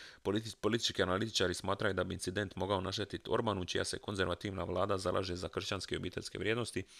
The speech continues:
te jača svoju retoriku protiv L G B T zajednice. Za-, za-, zašto trebaš imati retoriku protiv L G B T zajednice? Mislim, šta njih stvarno treba napadat, ono, nešto? Ne kužim baš. Šta ja znam. Ali dobro.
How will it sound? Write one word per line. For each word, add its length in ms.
te 120
jača 240
svoju 220
retoriku 400
protiv 340
L 100
G 140
B 140
T 140
zajednice. 460
Za-, 200
za-, 200
zašto 320
trebaš 200
imati 200
retoriku 380
protiv 320
L 80
G 100
B 120
T 140
zajednice? 420
Mislim, 240
šta 180
njih 140
stvarno 200
treba 180
napadat, 520
ono, 140
nešto? 200
Ne 60
kužim 280
baš. 260
Šta 200
ja 60
znam. 140
Ali 140
dobro. 160